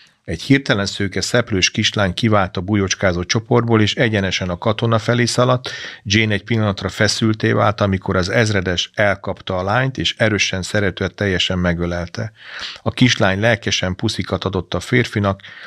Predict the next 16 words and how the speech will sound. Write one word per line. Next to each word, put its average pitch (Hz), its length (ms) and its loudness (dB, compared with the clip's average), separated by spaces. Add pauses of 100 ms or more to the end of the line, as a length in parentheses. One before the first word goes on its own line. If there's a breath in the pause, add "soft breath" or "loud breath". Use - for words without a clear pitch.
(240 loud breath)
„Köszönöm, 143 460 2
Kurt 110 280 0
bácsi, 101 320 2
hogy 101 140 4
eljöttél”, 92 640 -2
és 95 160 -6
újra 107 260 2
megölelte 101 580 0
a 95 60 -2
katonát, 113 560 0 (420 loud breath)
és - 160 -6
most 107 240 -2
már 98 240 2
el 110 180 2
sem 98 240 0
engedte. 95 600 -4